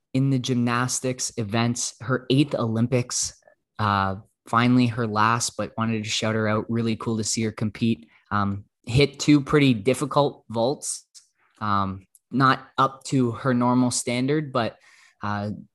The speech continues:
two difficult vaults nonetheless. There was a pretty touching tribute, uh, seeing her go out. She didn't qualify for the finals in vault, but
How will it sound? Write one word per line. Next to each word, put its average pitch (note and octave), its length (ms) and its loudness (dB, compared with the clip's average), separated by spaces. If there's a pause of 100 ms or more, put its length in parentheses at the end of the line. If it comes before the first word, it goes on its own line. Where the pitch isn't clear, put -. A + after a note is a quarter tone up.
two C#3 140 4 (200)
difficult C3 400 2
vaults B2 260 0
nonetheless. B2 600 0
There B2 100 -4
was A#2 120 -4
a A#2+ 40 -4
pretty B2 240 0
touching B2 380 0
tribute, A#2+ 440 0 (560)
uh, G2 220 -4
seeing A#2 300 0
her A#2 200 2
go A#2 220 2
out. A2+ 240 0
She - 140 -8
didn't A2+ 160 -2
qualify A2 640 -2
for G#2+ 120 -10
the G#2 60 -6
finals G#2+ 420 -2
in G#2+ 80 -2
vault, G#2+ 320 2
but F2+ 180 -2